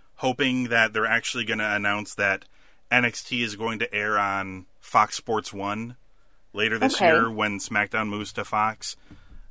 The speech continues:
Speaker 1: Um, 'cause the Fox has said that they will be airing supplementary W W E programming not on Fox, and it
Speaker 2: Mm.
Speaker 1: won't be SmackDown or Raw. Um,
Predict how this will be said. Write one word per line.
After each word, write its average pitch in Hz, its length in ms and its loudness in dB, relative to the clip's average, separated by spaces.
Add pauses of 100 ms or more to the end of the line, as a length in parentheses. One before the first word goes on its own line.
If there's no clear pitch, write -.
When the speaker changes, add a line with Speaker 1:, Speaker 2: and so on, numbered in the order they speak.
(100)
Speaker 1:
Um, 92 580 0
'cause 107 200 -8
the 104 280 0
Fox 117 360 0
has 117 140 -6
said 110 180 0
that 107 120 -4
they 104 120 0
will 104 200 -4
be 104 340 -8
airing 104 300 0
supplementary 101 1040 -4 (420)
W 110 180 0
W 101 280 -4
E 101 60 -4
programming 107 840 -2 (120)
not 110 360 4
on 104 200 0
Fox, 92 560 -8
and 98 120 -8
it 95 60 -8
Speaker 2:
Mm. 80 60 -14
Speaker 1:
won't 107 240 -10
be 101 120 -14
SmackDown 95 540 -6
or 87 80 -8
Raw. 87 340 -4 (800)
Um, 90 520 -4